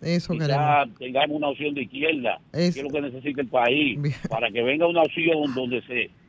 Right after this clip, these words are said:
Speaker 2: ah, se preocupe por la seguridad social, por la perso-, el, la República Dominicana es un gobierno de, de izquierda,
Speaker 1: Bueno.
Speaker 2: para poder completar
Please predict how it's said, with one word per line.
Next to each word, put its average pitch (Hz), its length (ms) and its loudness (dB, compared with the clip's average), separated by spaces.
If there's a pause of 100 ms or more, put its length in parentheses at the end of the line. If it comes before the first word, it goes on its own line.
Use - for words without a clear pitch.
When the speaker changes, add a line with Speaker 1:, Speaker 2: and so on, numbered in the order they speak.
(220)
Speaker 2:
ah, 135 200 -2
se 131 100 -2
preocupe 147 400 -2
por 147 160 -4
la 135 80 0
seguridad 127 460 0
social, 147 560 2
por 117 180 -10
la 110 100 -2
perso-, 131 360 -12 (340)
el, 135 260 -8 (240)
la 127 100 -6
República 139 260 -6
Dominicana 185 300 0
es 156 100 -4
un 165 80 -2
gobierno 151 400 0
de, 120 140 0 (100)
de 120 140 -4
izquierda, 123 520 0
Speaker 1:
Bueno. 180 300 8
Speaker 2:
para 113 160 0
poder 123 260 -4
completar 147 600 2